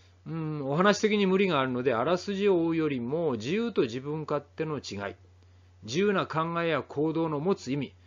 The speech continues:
これを考えさせればいいんだな、というふうに思いました。えー、それから自分の意思で考え判断し、行動しなければならない場面やその後の影響を考える。まあ、自分の意思で考え判断し、行動するというようなことについても何か考えさせたいなと。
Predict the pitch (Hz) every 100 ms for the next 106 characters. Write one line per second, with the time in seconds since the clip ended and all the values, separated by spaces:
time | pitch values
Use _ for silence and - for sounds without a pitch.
0 | - - - - 190 247 247 214 185 185
1 | 185 147 123 135 123 113 - 131 123 104
2 | 107 95 - _ - 160 147 160 104 101
3 | 113 110 - - - _ _ - - -
4 | 175 185 214 214 214 185 190 220 214 214
5 | - 175 160 165 151 156 156 151 143 175
6 | - 143 156 170 147 151 147 151 139 127
7 | 123 147 147 135 117 127 131 131 117 143
8 | 165 175 160 151 151 151 135 120 131 135
9 | 107 92 - - - - 190 147 160 175
10 | 175 170 160 165 147 135 143 139 135 139
11 | 139 135 - - - 131 143 151 143 151
12 | 143 135 - 123 123 135 135 127 120 123
13 | 135 135 143 139 202 214 131 131 117 156
14 | 135 117 113 113 110 117 101 - 101 98
15 | 107 -